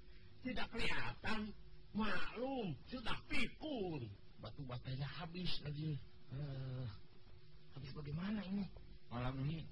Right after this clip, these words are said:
Speaker 2: terpaksa kita tidur di dalam bis. Iya, tapi kalau ada patroli jalan raya, kita bisa ditanya.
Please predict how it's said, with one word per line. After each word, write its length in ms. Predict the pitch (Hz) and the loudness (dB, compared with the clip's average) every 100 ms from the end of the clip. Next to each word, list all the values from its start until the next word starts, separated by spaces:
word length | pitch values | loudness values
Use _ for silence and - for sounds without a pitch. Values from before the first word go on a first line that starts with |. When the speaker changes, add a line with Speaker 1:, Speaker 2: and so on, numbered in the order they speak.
| - | -8
Speaker 2:
terpaksa 480 | 123 - 175 - 165 156 | -6 -4 -6 -4 -6 -6
kita 240 | 151 156 | -2 -2
tidur 320 | 156 160 160 | 2 2 2
di 80 | 156 | 2
dalam 240 | 147 151 160 | 4 4 4
bis. 240 | 151 151 - - - - - - - - | 2 2 0 -10 -12 -12 -12 -12 -12 4
Iya, 400 | 123 160 147 139 139 | 8 10 10 8 4
tapi 160 | - | -2
kalau 160 | 143 147 | 4 6
ada 160 | 139 | 8
patroli 400 | 139 135 131 135 | 6 4 0 0
jalan 240 | 139 139 135 | 2 4 4
raya, 320 | 135 147 180 - - - - - | 2 2 2 -4 -10 -10 -12 -8
kita 160 | 139 | -4
bisa 240 | 185 160 143 | -2 -2 -4
ditanya. 560 | 147 214 202 190 175 | 0 2 4 4 2